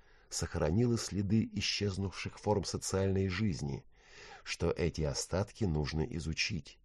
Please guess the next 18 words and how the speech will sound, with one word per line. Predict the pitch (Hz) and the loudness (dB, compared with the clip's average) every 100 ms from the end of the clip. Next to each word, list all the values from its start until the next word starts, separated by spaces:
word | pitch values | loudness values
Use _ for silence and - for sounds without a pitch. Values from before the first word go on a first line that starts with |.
| - - - - - | -20 -20 -20 -20 -6
и | 85 | -2
что | 78 82 | 0 2
такое | - 76 80 80 76 | 2 2 4 4 4
изучение | 71 67 - 127 90 69 57 - - | 0 0 4 4 4 -2 -8 -18 -14
вскроет | - - - 90 80 | -10 -4 2 2 2
источники | - - 92 - 78 69 78 | -2 0 0 0 -4 -4 -2
многих | 69 80 117 107 - | 0 2 2 2 0
мотивов | 80 78 78 73 - | -2 -2 -2 -2 -4
сказки. | - 73 - - - - - - - - - - - - - - - - - - | -6 -4 -6 -8 -14 -20 -20 -20 -18 -20 -20 -20 -20 -18 -18 -16 -18 -20 -20 -6
Но | - 143 | 4 6
это, | 135 | 6
конечно, | 127 110 95 - | 6 6 6 2
не | 87 | 0
всё. | 76 - - - - - - - - - - - 80 | -2 -4 -10 -12 -16 -18 -18 -18 -20 -18 -18 -6 2
Многие | 92 113 104 107 | 6 6 6 6
мотивы | 101 98 104 92 | 4 2 0 0
сказки, | - 131 131 - - | 0 0 -2 -2 -8
правда, | - 64 62 - - | -6 -6 -6 -8 -10